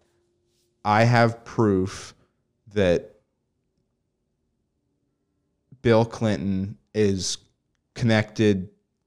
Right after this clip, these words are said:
deeply and closely to someone running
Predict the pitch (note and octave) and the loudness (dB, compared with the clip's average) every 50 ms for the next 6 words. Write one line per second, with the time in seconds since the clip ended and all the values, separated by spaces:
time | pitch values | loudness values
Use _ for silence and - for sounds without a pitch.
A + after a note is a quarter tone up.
0 | _ _ _ _ _ _ _ _ _ _ _ _ _ _ - C3 C3+ C#3 C3+ B2+ | _ _ _ _ _ _ _ _ _ _ _ _ _ _ 2 2 2 2 2 0
1 | G#2+ A2+ G#2+ G#2+ G#2 G#2 G#2 - - - A2 G#2 G2+ G2+ G2+ - - F#2+ F2+ F2 | 0 2 4 4 4 2 0 -2 -2 0 2 2 2 2 -2 -4 -6 -6 -4 -4
2 | E2 E2 E2 - _ _ _ _ _ _ _ _ _ _ - - - A2+ G#2 G2 | -4 -6 -8 -12 _ _ _ _ _ _ _ _ _ _ -8 -2 2 2 4 4
3 | F#2+ F2+ F2 F2 D#2+ - - _ _ _ _ _ _ _ - - - A2 G#2+ G#2 | 2 2 0 -2 -4 -6 -10 _ _ _ _ _ _ _ -4 -2 0 2 2 2
4 | G2+ G2+ G2 G2 G2 G2+ G2+ G2 F#2 F2+ F#2+ F#2 F#2 G2+ | 2 0 0 0 0 0 0 -2 -2 -2 -4 -4 -6 -8